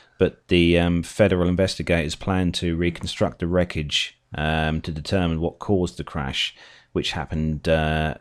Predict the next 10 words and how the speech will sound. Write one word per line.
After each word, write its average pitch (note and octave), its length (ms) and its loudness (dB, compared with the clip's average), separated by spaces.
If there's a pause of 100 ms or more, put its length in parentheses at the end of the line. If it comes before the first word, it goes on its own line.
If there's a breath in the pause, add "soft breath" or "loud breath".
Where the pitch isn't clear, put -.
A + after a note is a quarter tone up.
uh, D#2 200 -4
near E2 240 0
a - 20 -4
busy E2+ 340 -2
intersection D#2 800 -4
near F2 240 2
Seattle's D#2+ 640 -2
Space - 480 0
Needle. D2 400 -2 (540 loud breath)
Uh, D2+ 320 -2